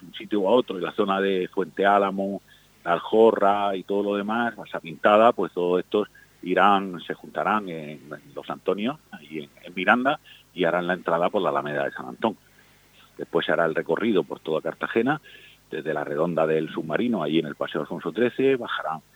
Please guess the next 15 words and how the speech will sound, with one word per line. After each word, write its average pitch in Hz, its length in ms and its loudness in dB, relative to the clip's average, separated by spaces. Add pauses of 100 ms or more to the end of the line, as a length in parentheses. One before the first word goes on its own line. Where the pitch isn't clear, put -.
(260)
subirán 82 320 0
arriba 85 320 2
a 80 60 4
Bastarreche, 135 720 2
harán 90 240 -6
el 82 60 -6
recorrido 82 420 -2
por 80 160 -2
el 78 80 -2
puerto, 156 480 4
por 107 180 -8
el 78 60 -10
Paseo - 300 -6
Alfonso 87 280 -2
Doce, 127 360 4